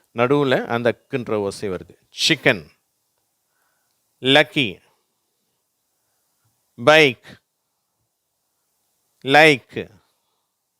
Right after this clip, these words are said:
கேக், பேக். சரியா? இந்த ஓசை க்கு அப்படிங்கிற ஓசை. இது இந்த வார்த்தைகள்ல ஆரம்பத்துல வருது. கேன், கேட், கைட்லலாம். இங்க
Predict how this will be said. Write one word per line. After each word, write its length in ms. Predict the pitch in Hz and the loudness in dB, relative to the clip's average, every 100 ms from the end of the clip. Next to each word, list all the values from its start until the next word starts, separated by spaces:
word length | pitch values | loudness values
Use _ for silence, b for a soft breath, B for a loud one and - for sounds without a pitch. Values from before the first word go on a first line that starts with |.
| _ _ _ _ _ _ _ _ _ _ _ _ _ | _ _ _ _ _ _ _ _ _ _ _ _ _
கேக், 580 | - 160 156 123 - - _ _ _ _ _ _ _ _ _ _ _ _ _ _ _ _ _ _ _ | 0 4 4 0 -12 -20 _ _ _ _ _ _ _ _ _ _ _ _ _ _ _ _ _ _ _
பேக். 640 | 117 143 135 - - - _ _ _ _ | 2 4 4 -2 -20 -20 _ _ _ _
சரியா? 420 | _ 127 135 127 | _ -6 -2 -4
இந்த 240 | 107 117 117 | -6 -6 -4
ஓசை 480 | 120 135 202 - _ 127 | -2 -4 -8 -10 _ -20
க்கு 360 | _ 160 - 113 | _ -4 -4 -4
அப்படிங்கிற 400 | 113 110 117 113 | -6 -6 -4 -4
ஓசை. 500 | 107 98 143 214 _ _ _ _ | -4 -6 -8 -8 _ _ _ _
இது 300 | - 143 170 | -6 -2 -2
இந்த 240 | 175 135 135 | -4 -2 2
வார்த்தைகள்ல 580 | 135 151 160 139 131 165 | 4 2 -2 -4 -2 0
ஆரம்பத்துல 540 | 131 147 143 131 110 | 2 0 -2 -6 -6
வருது. 320 | 101 90 85 _ _ _ _ _ _ _ _ | -8 -8 -20 _ _ _ _ _ _ _ _
கேன், 280 | 131 127 131 | 0 2 0
கேட், 420 | 120 123 123 117 - | -2 0 2 0 -4
கைட்லலாம். 640 | 113 117 - 104 107 135 - _ _ _ | -2 -2 -4 -6 -6 -10 -20 _ _ _
இங்க 440 | 139 135 127 101 | -8 -2 0 -2